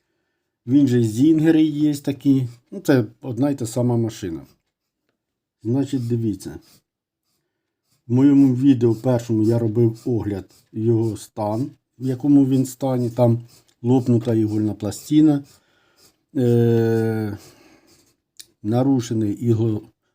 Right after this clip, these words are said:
голкотримач. Ось, і я додефектував його. І, скоріш за все, він вже не буде працювати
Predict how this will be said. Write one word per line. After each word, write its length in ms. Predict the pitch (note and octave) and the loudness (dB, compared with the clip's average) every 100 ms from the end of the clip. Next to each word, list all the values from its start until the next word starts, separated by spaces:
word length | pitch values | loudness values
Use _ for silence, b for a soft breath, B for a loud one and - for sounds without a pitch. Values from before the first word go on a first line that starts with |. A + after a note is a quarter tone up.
| _ | _
голкотримач. 960 | A2+ C3+ C#3+ B2 A#2+ A2 G2+ G#2 A2+ _ _ _ _ _ _ _ - _ _ _ _ _ _ _ | 0 2 2 -2 -2 -2 -2 -4 -8 _ _ _ _ _ _ _ -20 _ _ _ _ _ _ _
Ось, 420 | B2+ A#2+ A#2+ A#2+ C3 - | -8 -4 -4 -6 -12 -8
і 440 | E3 F3 F3+ F#3 F3+ - _ _ _ _ _ _ _ _ _ _ _ _ _ _ _ _ - | -4 -2 -4 -6 -8 -10 _ _ _ _ _ _ _ _ _ _ _ _ _ _ _ _ -10
я 200 | A#2 C#3 | -2 -2
додефектував 960 | A#2+ B2 B2 A#2+ A#2 - A2 G#2+ A2 A#2 | 0 -2 -2 -4 -8 -8 -10 -6 -6 -4
його. 360 | C3 C#3 C#3+ C#3+ _ _ _ _ _ _ _ _ _ - | -4 -4 -4 -8 _ _ _ _ _ _ _ _ _ -8
І, 100 | D3 | -8
скоріш 380 | - D3 C#3+ B2 | 0 4 6 4
за 140 | B2+ | 0
все, 400 | A#2 E3 F3+ F#3 - _ _ _ _ _ _ _ _ - | 0 2 2 2 -6 _ _ _ _ _ _ _ _ -6
він 280 | A#2 C#3+ C3+ | 2 4 4
вже 180 | A#2 A#2 | 2 0
не 120 | A#2 | -2
буде 300 | C3 D#3+ D#3+ | -4 -4 -4
працювати 680 | D3+ C#3+ D3 C#3+ C#3+ C3 | -4 -8 -6 -4 -4 -4